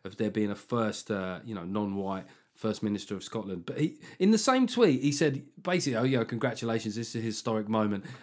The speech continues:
And then without, like, even saying, "However," he just went, "The S N P cannot deliver in Scotland, vote Labour." <laughs> It was almost like a, it was almost like a cut and shut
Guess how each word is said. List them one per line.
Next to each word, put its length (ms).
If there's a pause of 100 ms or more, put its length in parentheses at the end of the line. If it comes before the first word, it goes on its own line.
(100)
And 100
then 100
without, 340
like, 320 (500)
even 240
saying, 300
"However," 640 (180)
he 100
just 140
went, 160
"The 80
S 160
N 80
P 140
cannot 340
deliver 540
in 80
Scotland, 420
vote 220
Labour." 320 (760)
<laughs> 60 (1120)
It 80
was 100
almost 240
like 240
a, 500
it 40
was 120
almost 240
like 120
a 80
cut 360
and 160
shut 480